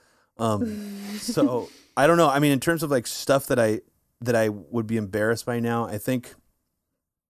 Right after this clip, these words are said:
Speaker 1: I'm trying to think of what else I was into. I mean, I was into, like, some of those Nine Inch Nails clone bands, like Gravity Kills. I think I like
Speaker 2: Mm-hmm.
Speaker 1: them. Um, God, I don't remember. I, I'm not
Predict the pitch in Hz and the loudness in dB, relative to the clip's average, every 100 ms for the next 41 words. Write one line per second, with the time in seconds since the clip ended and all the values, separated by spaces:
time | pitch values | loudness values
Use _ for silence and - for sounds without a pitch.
0 | _ _ - - - 127 117 117 104 101 | _ _ -20 -18 -6 -2 -2 -4 -8 -6
1 | 98 101 110 98 101 - 98 95 _ _ | -6 -6 -8 -10 -12 -10 -10 -12 _ _
2 | _ _ _ _ _ _ _ _ _ - | _ _ _ _ _ _ _ _ _ -4
3 | 143 139 139 139 156 147 131 - 135 127 | 0 2 4 2 2 2 2 2 0 0
4 | 107 113 117 120 113 113 110 107 107 - | 0 -2 0 0 -2 -4 -2 -2 -4 -8
5 | - 107 113 113 110 110 104 95 104 98 | -6 -4 -2 -2 -4 -4 -6 -6 -4 -4
6 | 104 104 98 - 104 101 101 98 104 - | -4 -8 -12 -10 -6 -6 -6 -8 -12 -14
7 | - _ _ - - 107 104 104 147 135 | -18 _ _ -14 -8 -6 -6 -4 -4 -6
8 | 107 101 101 104 _ _ - _ _ - | -8 -8 -8 -10 _ _ -20 _ _ -8
9 | 101 95 92 87 - _ _ _ _ _ | -6 -4 -8 -12 -18 _ _ _ _ _
10 | _ _ - 120 117 113 127 107 104 98 | _ _ -12 -6 -4 -2 -2 -2 -4 -4
11 | 92 - 113 120 107 _ _ _ _ 120 | -6 -4 0 0 0 _ _ _ _ -2
12 | 123 123 131 131 | 0 4 4 4